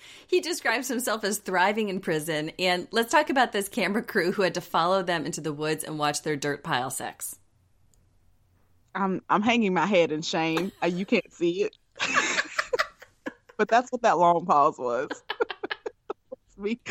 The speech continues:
Speaker 2: hanging my head in shame.
Speaker 1: <laughs> It's just
Speaker 2: I,
Speaker 1: too much.
Speaker 2: I talked about it live, uh, Saturday night, but I'm like, okay, I get the, the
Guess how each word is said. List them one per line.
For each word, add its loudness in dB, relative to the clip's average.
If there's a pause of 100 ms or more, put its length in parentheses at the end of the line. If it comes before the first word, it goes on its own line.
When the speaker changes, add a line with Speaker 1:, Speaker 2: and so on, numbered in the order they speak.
(220)
Speaker 2:
hanging 4
my 6
head 2
in 4
shame. 4 (120)
Speaker 1:
<laughs> -18
It's -18
just 0
Speaker 2:
I, -4
Speaker 1:
too -6
much. -2
Speaker 2:
I -6
talked 0 (400)
about -2
it -6
live, 4 (440)
uh, -4
Saturday -2
night, 2 (120)
but 2 (140)
I'm 6
like, 4 (120)
okay, 2
I 4
get -6 (140)
the, 2
the 2